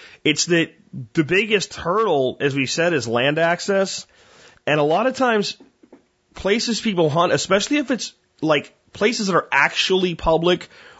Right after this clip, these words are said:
or easy to acquire permission, are areas that have been handed down in a family or, and amongst close personal friends only for years.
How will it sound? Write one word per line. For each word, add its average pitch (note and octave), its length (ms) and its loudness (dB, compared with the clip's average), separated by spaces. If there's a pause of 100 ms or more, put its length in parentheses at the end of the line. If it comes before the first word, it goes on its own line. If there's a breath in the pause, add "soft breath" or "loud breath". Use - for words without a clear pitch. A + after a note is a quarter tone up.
or B2+ 200 -2
easy F#3+ 460 -2
to G3 160 0
acquire E3+ 440 0
permission, D#3+ 720 0 (340 soft breath)
are D#3 140 0
areas A3 400 0
that G#3 100 0
have F#3 80 2
been E3 100 -2
handed E3 420 -2
down D#3 280 2
in C#3+ 80 -2
a A#2 60 -2
family D3+ 680 0
or, B2 280 0
and B2+ 140 0
amongst B2 380 0
close E3+ 400 0
personal D#3 460 0
friends C#3+ 360 -4
only C#3 300 2
for A#2 200 -8
years. A#2 580 -2